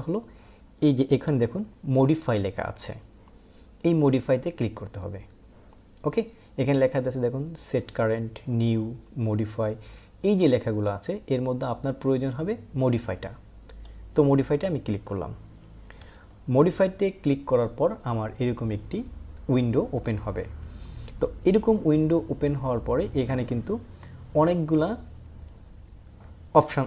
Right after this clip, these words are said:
আছে। হুম, অপশনের মধ্যে দেখুন এখানে লাইন আছে, symbol and arrow আছে, টেক্সট আছে, ফিট আছে, হ্যাঁ,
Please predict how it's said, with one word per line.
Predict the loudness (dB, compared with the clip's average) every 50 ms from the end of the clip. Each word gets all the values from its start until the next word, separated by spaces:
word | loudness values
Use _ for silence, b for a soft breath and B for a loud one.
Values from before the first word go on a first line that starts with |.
| 0 -4 -2
আছে। | -2 -2 -4 -4 -10 -14 -14 -16 -14 -6
হুম, | -4 -4 -4 -4 -8 -12 B B B B B B B B B B B -2
অপশনের | -2 0 2 0 2 2 2
মধ্যে | 4 2 4 2 2
দেখুন | 0 -2 -8 -8 -10 -16 -20 -20 -20 -20 -20 -4 -4 -2
এখানে | -2 0 0 0 0 0
লাইন | 0 0 0 -2 -2 -4
আছে, | -4 -6 -6 -6 -6 -6 -8 -14 -18 -20 -20 -20 -20 -20 -20 -20 -20 -20 -14 -10 -8 -2
symbol | 0 2 2 2 2 2 2 2 0 -2 -4
and | -4 -2 -2 -4 -6 -8 -6 -2 0
arrow | 2 2 4 2 2 0
আছে, | -2 -4 -6 -6 -6 -8 -14 -20 B B B B B B B -2 6
টেক্সট | 6 6 6 6 -6 -6 -6
আছে, | -6 -6 -4 -6 -6 -8 -12 -16 -16 -4
ফিট | 0 0 0 0 -2 -6 -6 -6
আছে, | -4 -2 -4 -4 -4 -6 -10 -18 b b b b b b -10 -8
হ্যাঁ, | -6 -6 -6